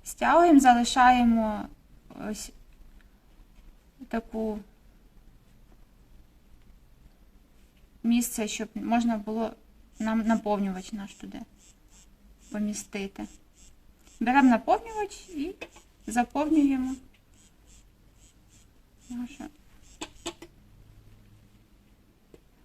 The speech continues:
Так, достатньо. І тепер стягуємо вже,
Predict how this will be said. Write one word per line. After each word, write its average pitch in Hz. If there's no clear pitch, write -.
Так, 185
достатньо. 208
І 254
тепер 285
стягуємо 269
вже, 233